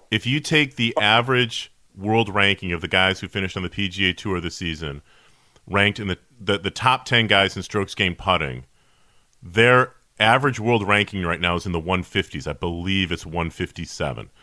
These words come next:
If you take the guys who are the top ten in strokes gained approach the green, their average world ranking is thirty-seven.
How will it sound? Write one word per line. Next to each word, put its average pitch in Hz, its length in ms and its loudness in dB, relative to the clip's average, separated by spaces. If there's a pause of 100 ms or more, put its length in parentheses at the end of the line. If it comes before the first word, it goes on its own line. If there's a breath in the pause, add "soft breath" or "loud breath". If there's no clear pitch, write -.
(440 soft breath)
If 92 100 -10
you 107 60 -4
take 127 240 2
the 123 80 0
guys 107 540 2
who 104 200 -4
are 92 320 0 (220)
the 95 80 -6
top 107 320 0
ten 95 440 0
in 90 140 -6
strokes 110 360 -2
gained 110 200 -4
approach 107 340 -2
the 101 80 -6
green, 104 420 -2 (280 soft breath)
their 117 360 4
average 92 520 4
world 87 280 -4
ranking 85 420 -6
is 90 180 -8
thirty-seven. 87 880 -4